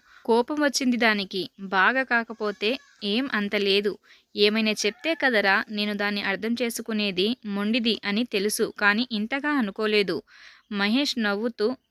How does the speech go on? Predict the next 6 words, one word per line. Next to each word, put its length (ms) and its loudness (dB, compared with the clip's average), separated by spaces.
"బాగుందిరా 640 2
నీ 140 -2
ప్రేమ 300 -2
కథ. 260 -6
సరే 300 2
కానీ 340 0